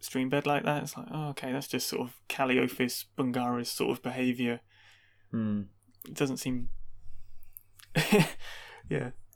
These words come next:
Speaker 1: It's not too
Speaker 2: Yeah, and you look
Speaker 1: surprising.
Speaker 2: at the, you look at the phylogeny, and it's, um, closely related to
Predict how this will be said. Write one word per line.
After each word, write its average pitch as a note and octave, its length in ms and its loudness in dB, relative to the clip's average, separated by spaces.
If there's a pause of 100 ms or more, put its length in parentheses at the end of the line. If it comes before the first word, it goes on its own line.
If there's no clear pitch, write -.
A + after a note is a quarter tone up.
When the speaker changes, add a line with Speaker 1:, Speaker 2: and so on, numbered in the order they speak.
(1600)
Speaker 1:
It's - 120 -6
not - 140 0
too - 80 2
Speaker 2:
Yeah, A2+ 140 8
and G#2+ 120 6
you B2+ 60 8
look C#3+ 160 10
Speaker 1:
surprising. - 40 6
Speaker 2:
at A#2 80 6
the, A2+ 400 10 (280)
you B2+ 120 0
look B2+ 180 6
at - 60 2
the A2+ 80 2
phylogeny, G#2 600 8
and F#2+ 80 2
it's, - 260 -4
um, G2 380 2 (1040)
closely D3+ 560 10
related A#2+ 400 6 (120)
to G#2+ 360 6